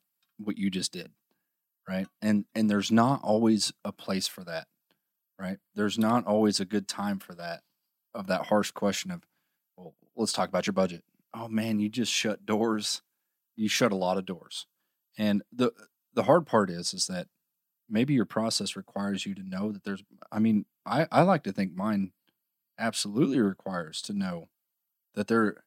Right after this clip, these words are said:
not, not the number, but that there is an approved budget.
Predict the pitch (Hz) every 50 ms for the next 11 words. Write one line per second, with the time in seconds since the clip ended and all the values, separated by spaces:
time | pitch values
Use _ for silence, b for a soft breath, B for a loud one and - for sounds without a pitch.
0 | _ - 135 156 196 220 208 - - - 139 147 170 202 - 220 139 104 95 101
1 | 110 113 107 92 - - - _ _ _ _ _ _ _ _ _ - 113 - -
2 | 110 - 110 104 92 - - 110 113 117 110 110 107 101 92 - - 107 101 92
3 | - - 92 92 87 - -